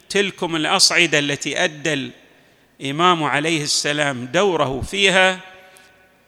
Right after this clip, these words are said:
هو التمهيد لظهور الإمام المهدي عليه السلام، بمعنى جعل الناس يتقبلون العيش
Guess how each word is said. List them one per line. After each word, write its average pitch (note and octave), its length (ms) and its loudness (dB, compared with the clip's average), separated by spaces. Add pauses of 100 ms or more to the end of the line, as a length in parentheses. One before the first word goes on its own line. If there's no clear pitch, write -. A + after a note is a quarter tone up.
(120)
هو F#3 200 4 (1500)
التمهيد F3+ 880 0 (880)
لظهور F#3 1900 0
الإمام F#3+ 460 2
المهدي F3 480 0
عليه C#3 300 -2
السلام، B2+ 480 -4 (520)
بمعنى G#3 640 4 (760)
جعل G#3+ 420 4
الناس F#3+ 640 4
يتقبلون E3 1200 0 (1000)
العيش F#3+ 880 0